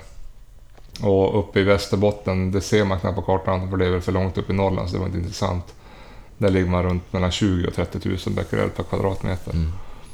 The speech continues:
Speaker 2: Du, har jag nämnt
Speaker 1: Stockholm, som är bara nedanför, de är bara nere på tiotusen. Så
Speaker 2: Ja.
Speaker 1: det var precis där i Gävletrakten som det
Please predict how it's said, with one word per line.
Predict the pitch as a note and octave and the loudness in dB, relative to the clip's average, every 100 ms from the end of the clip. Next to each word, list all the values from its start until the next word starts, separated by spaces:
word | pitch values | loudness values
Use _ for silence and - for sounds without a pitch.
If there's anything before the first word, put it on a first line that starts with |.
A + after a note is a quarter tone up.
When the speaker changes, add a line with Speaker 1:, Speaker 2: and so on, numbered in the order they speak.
| - - - - | -14 -12 -10 2
Speaker 2:
Du, | A2+ | 4
har | G2+ B2 | 8 8
jag | F#3 | 8
nämnt | A#2+ A2+ | 6 8
Speaker 1:
Stockholm, | B2 G2 - A#2+ B2+ | 8 6 8 8 8
som | A2 | 6
är | |
bara | G2 F#2+ | 8 8
nedanför, | F#2+ F#2 F2 C3 A2+ F#2 G2+ | 6 4 4 6 8 6 4
de | G2+ A#2 | 4 4
är | G#2 | 4
bara | F#2 | 4
nere | F#2+ F#2 | 2 0
på | F#2 | -2
tiotusen. | G#2 A2 A2 G#2 G#2 G#2 G#2 | 0 2 4 2 0 -2 -2
Så | F#2 | 0
Speaker 2:
Ja. | F2+ | 2
Speaker 1:
det | |
var | A2 B2+ | 6 6
precis | G#2+ F#2 C#3+ A2 | 4 2 2 4
där | G#2 G2 | 4 6
i | G2 | 6
Gävletrakten | F#2 G2 A2 G#2+ - | 4 4 2 2 -2
som | G2 G2+ | -2 0
det | G#2 - | 2 2